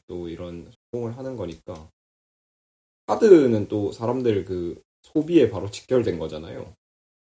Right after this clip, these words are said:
굉장히 좀 매력적인 그런 그게 될 것 같아요, 애플 입장에서. 애플페이랑 이제 카드랑 뭐 이렇게 결합돼서 성공을 할 수 있다 그러면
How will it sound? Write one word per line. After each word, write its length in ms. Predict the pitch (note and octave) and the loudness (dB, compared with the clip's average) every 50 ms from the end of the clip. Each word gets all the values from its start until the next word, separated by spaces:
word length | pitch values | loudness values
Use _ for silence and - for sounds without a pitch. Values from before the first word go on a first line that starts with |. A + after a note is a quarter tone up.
| _ _ _ _ | _ _ _ _
굉장히 400 | - G2+ G2 A2+ B2 A#2+ A2 G2 | -10 -8 -6 -4 -2 -2 -2 -4
좀 280 | - G2+ G2 F#2+ D#2+ C#2+ | -6 -8 -10 -10 -8 -4
매력적인 680 | F#2 G#2+ A#2+ C#3+ C#3 - - - A2 G2+ F#2+ F2 F2 E2+ | 0 2 2 2 2 0 0 -2 -4 -2 -4 -6 -8 -10
그런 560 | - - F#2+ F#2 F#2 F2+ F2 F2 D#2+ D#2 - _ _ _ _ _ - - _ _ _ | -12 -12 -10 -10 -10 -10 -12 -14 -14 -18 -20 _ _ _ _ _ -20 -20 _ _ _
그게 200 | - G2+ G2+ G2 | -6 -4 -2 -2
될 160 | - F#2+ F#2 | -2 -4 -6
것 100 | - B2 G2+ | -6 -6 -8
같아요, 300 | D2+ - - - C2 C#2+ | -8 -10 -12 -12 -10 -10
애플 240 | E2+ E2+ - - F2 | -10 -10 -10 -8 -8
입장에서. 480 | D#2 - - D2+ D2 - - - - _ _ _ _ _ _ _ _ _ _ _ _ _ _ _ _ _ _ _ _ _ _ _ _ _ _ _ _ - | -8 -8 -8 -10 -10 -12 -14 -20 -20 _ _ _ _ _ _ _ _ _ _ _ _ _ _ _ _ _ _ _ _ _ _ _ _ _ _ _ _ -8
애플페이랑 1120 | G#2 G#2 - - A#2+ A2+ - - - C#3 C3+ B2 A#2+ A#2 A#2 B2 B2+ C3 C3+ C3+ C3+ B2+ | -8 -6 -2 -2 -2 -2 -2 -4 -4 -2 0 0 0 0 -2 -4 -6 -6 -8 -10 -12 -12
이제 160 | G2 E2+ F#2 - | -12 -12 -12 -14
카드랑 680 | - - B2 A#2 A2+ A#2 A2 G#2 A2+ A#2 A#2+ A#2+ A#2 G#2 | -12 -12 -12 -10 -8 -6 -6 -6 -6 -8 -10 -10 -12 -12
뭐 100 | F#2 F2 | -12 -14
이렇게 200 | E2+ - _ _ | -16 -18 _ _
결합돼서 680 | _ - F#2+ G2+ A2+ A#2 A#2 - - G2 - - D#2+ G2+ | _ -12 -8 -4 -4 -4 -6 -6 -10 -10 -10 -10 -12 -14
성공을 480 | A#2 - - A2 G#2 G#2 G#2 G#2 G2+ A2 | -16 -14 -14 -14 -12 -12 -12 -12 -10 -10
할 80 | A#2 A#2 | -12 -12
수 160 | - - G#2 | -12 -14 -18
있다 220 | G#2 - F#2+ F2+ | -16 -14 -14 -14
그러면 520 | E2+ E2+ F2 D#2+ F#2+ A2+ G2+ D#2 D#2 E2 | -14 -14 -16 -16 -14 -14 -16 -16 -18 -20